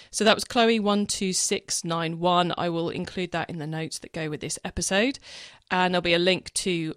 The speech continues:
Honest Mobile there as well. That's it for this little update. If you've got questions, something you'd like us to cover, if I've missed something really important or got something wrong, please do get in touch.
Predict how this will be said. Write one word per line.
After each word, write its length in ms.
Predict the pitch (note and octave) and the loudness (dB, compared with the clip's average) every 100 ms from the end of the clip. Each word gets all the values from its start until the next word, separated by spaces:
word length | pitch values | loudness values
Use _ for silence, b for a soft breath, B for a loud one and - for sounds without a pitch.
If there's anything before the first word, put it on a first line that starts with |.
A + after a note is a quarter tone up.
| - | -4
Honest 280 | E3 D3+ | -4 -2
Mobile 340 | F3 E3 D#3 C#3+ | -4 -4 -4 -4
there 220 | D#3 D3 | -4 -6
as 120 | D#3 | -6
well. 400 | G#3+ C#4 C#4+ C#4 - | -2 0 0 -4 -4
That's 240 | C#4+ - - | -4 -2 2
it 200 | D#4 - | 2 2
for 120 | C4 | 0
this 160 | C4 - | 0 0
little 200 | C4 C#4 | 0 0
update. 380 | - D4+ F#4+ - | 0 -2 -2 -6
If 100 | A#3 | -6
you've 140 | B3+ A#3+ | -2 2
got 180 | C4 | 2
questions, 520 | - D4 - D#4+ D4+ - | 2 0 0 0 0 0
something 240 | C4+ A#3+ | 0 2
you'd 120 | A3+ | 2
like 240 | A3 A#3 A#3+ | 4 2 0
us 100 | - | -4
to 100 | G3 | -4
cover, 420 | - B3 C#4+ C#4 B B | -2 0 2 0 B B
if 80 | G#3+ | 4
I've 140 | G#3 | 6
missed 380 | G#3+ B3+ C#4 - | 6 6 4 2
something 380 | C4 B3 A3+ G#3 | 2 2 2 4
really 260 | A3 A3+ | 6 6
important 560 | G#3 G#3 A#3+ A#3+ A#3 A#3 | 4 2 2 2 2 -2
or 120 | F3+ | -2
got 200 | G3 - | -2 -2
something 280 | - - G3 | -4 -2 2
wrong, 300 | G3+ G3+ G3+ | 4 4 2
please 340 | - C4 B3+ | 0 2 2
do 160 | G3+ G3 | 2 2
get 180 | F3+ - | 2 0
in 140 | C#3 | -2
touch. 400 | - A3 - - | -2 0 0 -6